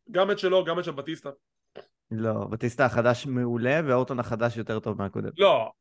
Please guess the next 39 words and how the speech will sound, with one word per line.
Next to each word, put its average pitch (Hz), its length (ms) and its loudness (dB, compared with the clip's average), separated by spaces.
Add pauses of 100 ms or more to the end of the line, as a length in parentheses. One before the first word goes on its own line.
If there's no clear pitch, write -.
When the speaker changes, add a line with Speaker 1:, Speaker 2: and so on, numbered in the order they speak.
Speaker 1:
החדשים 139 640 -4
באמת 170 300 2
טובים, 165 300 -2
לקח 175 220 -2
לי 180 60 -4
זמן 165 220 -4
להתרגל 151 300 -4
לזה 139 220 -4
של 127 140 -8
Voices, 190 400 -2 (420)
אבל 127 460 0
בטיסטה 185 360 -2
גם 175 180 2
אהבתי 180 180 -2
את 190 100 -2
ה-, 165 340 2 (100)
טה-נה-נה-נה, 147 1160 -2
לפני 190 320 0
שהוא 208 180 0
נהיה 170 280 2
שיר 165 520 -2 (100)
לגיטימי 147 420 -4
Speaker 2:
אני 143 120 4
Speaker 1:
של 165 180 4
Speaker 2:
יותר 151 140 6
Speaker 1:
אה, 165 60 6
Speaker 2:
אוהב 175 80 4
את - 60 0
הוור-, 135 400 4
את 120 100 0
הווריאציה 117 720 -2 (300)
ה-, 104 500 -2
Speaker 1:
אני 117 100 4
גם. - 60 6
Speaker 2:
הביניים, 120 340 2 (340)
בין 120 240 0
Speaker 1:
אני - 20 6
גם. 110 120 2
Speaker 2:
לבין. 110 180 -4